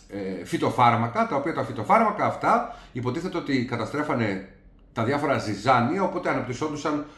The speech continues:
οι τεράστιες αυτές φυτίες από στάρι, στάχι και οτιδήποτε άλλο κτλ. Ε, όμως, οι παρενέργειες από τα, από αυτά τα φυτοφάρμακα,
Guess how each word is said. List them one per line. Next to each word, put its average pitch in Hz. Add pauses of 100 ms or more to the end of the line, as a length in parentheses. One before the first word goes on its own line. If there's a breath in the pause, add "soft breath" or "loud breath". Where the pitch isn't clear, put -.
(120)
οι 117
τεράστιες 123
αυτές 120
φυτίες 120
από 120 (420 loud breath)
στάρι, 151
στάχι 135
και 135
οτιδήποτε 113
άλλο 98
κτλ. 80 (800 loud breath)
Ε, 131
όμως, 196 (1160 soft breath)
οι 117
παρενέργειες 175
από 127
τα, 113 (160)
από 113
αυτά 113
τα 110
φυτοφάρμακα, 95